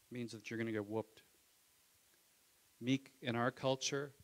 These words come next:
means that you're gonna get run over. Someone's gonna take advantage of you. No one likes that.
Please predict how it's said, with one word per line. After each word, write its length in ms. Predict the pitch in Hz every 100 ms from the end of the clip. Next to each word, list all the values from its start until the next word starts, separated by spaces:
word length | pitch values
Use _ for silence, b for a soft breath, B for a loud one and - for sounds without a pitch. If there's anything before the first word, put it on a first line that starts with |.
| - _ _ _ _
means 420 | 120 123 120 110
that 200 | - 113
you're 120 | 117 120
gonna 160 | 120
get 180 | 110 -
run 200 | 113 113
over. 380 | 113 123 151 147
Someone's 400 | - 127 127 127
gonna 160 | 123 117
take 220 | 120 120
advantage 420 | 107 110 127 127
of 120 | 131
you. 200 | 139 156 147 - _ _ _ _ _ _ _ _ _ _ _ _ _ _ _ _ _ _ _ -
No 100 | 127
one 160 | 139 110
likes 220 | 110 -
that. 180 | 107